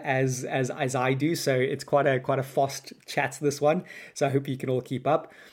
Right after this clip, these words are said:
But he just shed some really good light. He's a, you know, uh, he's a deep thinker. And I think a lot of the Egyptian squash players exhibit this deep thought and this deep thinking.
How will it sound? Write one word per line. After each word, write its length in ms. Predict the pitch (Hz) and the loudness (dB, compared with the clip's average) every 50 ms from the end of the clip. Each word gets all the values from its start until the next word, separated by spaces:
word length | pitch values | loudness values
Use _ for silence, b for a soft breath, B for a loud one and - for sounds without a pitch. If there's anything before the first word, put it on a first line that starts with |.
| B B B B _ - | B B B B _ 4
But 320 | 156 156 151 - - - - - _ - - | 6 6 6 6 2 -4 -10 -12 _ -20 -16
he 200 | 247 262 185 151 | -10 -6 -6 -2
just 280 | 139 185 180 - - | 0 0 0 0 -2
shed 280 | - - 190 170 156 135 | -2 0 2 2 2 2
some 200 | - 160 143 143 | 0 -2 -2 0
really 320 | 139 139 147 156 151 147 | 0 2 2 4 4 4
good 160 | 135 147 139 131 | 4 4 4 4
light. 240 | 131 127 127 123 | 4 4 2 0
He's 240 | - 143 139 135 123 | -2 -2 -2 0 2
a, 360 | 135 135 131 131 135 135 - - _ - | 2 4 4 2 0 -2 -6 -12 _ -8
you 120 | 165 143 | -4 -2
know, 300 | 127 123 123 - - - - - - | -2 -2 -2 -4 -6 -12 -16 -18 -18
uh, 140 | - - - - _ _ | -18 -18 -18 -20 _ _
he's 200 | - - 113 131 | -14 -10 -6 -4
a 60 | 135 131 | -4 -2
deep 260 | 135 151 151 139 143 | 0 0 -2 0 0
thinker. 280 | - 143 127 131 - | 0 0 0 -2 -4
And 300 | 113 120 131 131 135 135 | -6 -6 -4 -4 -2 -2
I 60 | 127 120 | -2 -2
think 200 | - 143 127 135 - - _ _ | -2 -2 -4 -4 -8 -14 _ _
a 60 | - 143 | -4 -2
lot 300 | 131 131 139 151 156 156 | 0 2 2 4 4 4
of 80 | 135 | 2
the 80 | 143 139 | 0 -2
Egyptian 420 | 131 - 143 135 135 - 143 127 | -2 -2 -2 -2 -2 -4 -6 -6
squash 280 | 131 - 135 127 123 - | -4 -2 -2 -4 -2 -2
players 360 | - 127 120 120 120 113 110 B B B B B B B B B - | -2 0 2 2 0 0 -4 B B B B B B B B B -8
exhibit 440 | - 147 117 117 123 151 120 143 - | -8 -6 -2 2 2 4 4 4 2
this 140 | 135 127 131 | 2 0 0
deep 260 | - - 139 135 131 | -2 -4 -4 -4 -6
thought 440 | - - - - 135 110 110 - - | -8 -4 0 0 0 0 0 -4 -6
and 120 | 113 120 | -6 -6
this 100 | 120 110 | -6 -8
deep 260 | - - 135 120 110 - | -6 -6 -6 -6 -6 -6
thinking. 420 | - 127 117 - - 107 98 - | -6 -6 -6 -6 -8 -10 -12 -12